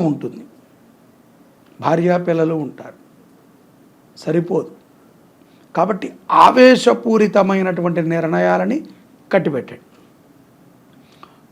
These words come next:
ఖర్చులు పెరుగుతాయన్న ఆలోచనతో ఉండండి. కొంత మనని అన్నప్పుడు ఎందుకు ఆ వ్యక్తి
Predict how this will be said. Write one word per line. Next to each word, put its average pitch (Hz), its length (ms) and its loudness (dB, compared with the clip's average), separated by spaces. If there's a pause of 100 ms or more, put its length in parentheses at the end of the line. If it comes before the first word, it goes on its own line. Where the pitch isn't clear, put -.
ఖర్చులు 202 460 0
పెరుగుతాయన్న 175 640 0 (460)
ఆలోచనతో 160 520 0 (100)
ఉండండి. 110 320 -14 (680)
కొంత 240 320 4 (1600)
మనని 196 340 2 (200)
అన్నప్పుడు 190 480 0 (680)
ఎందుకు 233 580 4 (920)
ఆ 175 140 6 (180)
వ్యక్తి 175 320 -2